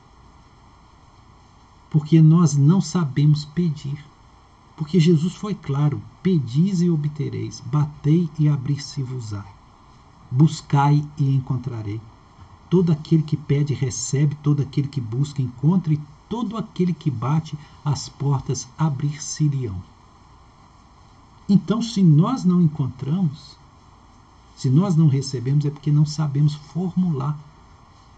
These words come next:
aquilo que desejamos. Nós somos confusos.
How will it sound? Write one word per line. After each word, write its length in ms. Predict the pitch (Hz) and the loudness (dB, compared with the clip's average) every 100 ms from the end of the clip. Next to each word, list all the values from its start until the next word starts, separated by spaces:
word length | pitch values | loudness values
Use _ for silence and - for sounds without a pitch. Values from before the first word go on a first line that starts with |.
| - - | -16 -4
aquilo 360 | 147 - 127 | -4 -2 -6
que 120 | 120 | -6
desejamos. 680 | 120 120 117 123 110 120 113 | -6 -6 -4 -6 -4 -4 0
Nós 220 | 131 165 | 4 2
somos 320 | - 170 175 - | 4 4 4 2
confusos. 1000 | 180 160 - 147 190 196 139 107 - | 0 0 0 0 0 0 -6 -10 -14